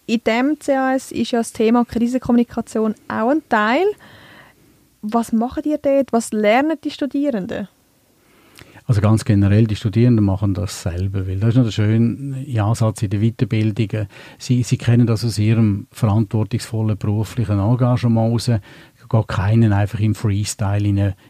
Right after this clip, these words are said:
Speaker 2: in eine schwierige Verhandlung rein, zum Beispiel, in eine,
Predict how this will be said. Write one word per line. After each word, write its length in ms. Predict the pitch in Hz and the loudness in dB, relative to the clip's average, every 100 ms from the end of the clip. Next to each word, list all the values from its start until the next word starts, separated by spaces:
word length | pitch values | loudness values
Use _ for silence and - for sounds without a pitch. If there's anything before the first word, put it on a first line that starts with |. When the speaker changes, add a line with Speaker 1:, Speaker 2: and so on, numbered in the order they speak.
| - | -2
Speaker 2:
in 160 | 123 | 0
eine 100 | 120 - _ - 143 | 0 -4 _ -20 -14
schwierige 540 | - 123 110 110 104 110 | -6 0 2 2 0 -2
Verhandlung 600 | 131 110 107 104 110 101 | -2 2 2 2 0 0
rein, 280 | 98 101 104 | 0 0 0
zum 180 | 104 | -2
Beispiel, 560 | 95 98 - - 95 92 | -2 -4 -6 -6 -6 -2
in 140 | 101 | 0
eine, 140 | 101 | 0